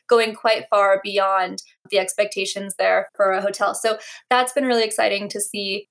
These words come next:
Another longtime partner too is the Mandarin Oriental in Bangkok. And also I did have to face some challenges there with available alternatives, waste management infrastructure, just where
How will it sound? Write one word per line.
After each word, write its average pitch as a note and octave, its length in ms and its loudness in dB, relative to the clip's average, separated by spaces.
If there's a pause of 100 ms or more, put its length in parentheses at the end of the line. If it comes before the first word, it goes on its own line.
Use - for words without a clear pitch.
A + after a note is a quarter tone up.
(180)
Another C4 440 4
longtime A#3+ 420 2
partner A3 380 0
too A3 320 -2
is G#3 360 2
the G#3 200 4
Mandarin A3+ 280 0
Oriental G#3 680 4
in G3+ 340 -2
Bangkok. A#3+ 500 0 (160)
And A3+ 340 2 (340)
also A#3+ 640 2 (100)
I A#3+ 100 -8
did A#3+ 160 0
have A#3+ 280 0
to B3 120 -4
face A3 200 0
some A3 100 -8
challenges G#3 480 -2
there G3+ 200 4
with G3+ 160 0
available G3 580 4 (400)
alternatives, B3+ 840 4
waste G#3 180 -4
management G#3 380 -6
infrastructure, A#3 720 0
just G3 220 -4
where G3 380 2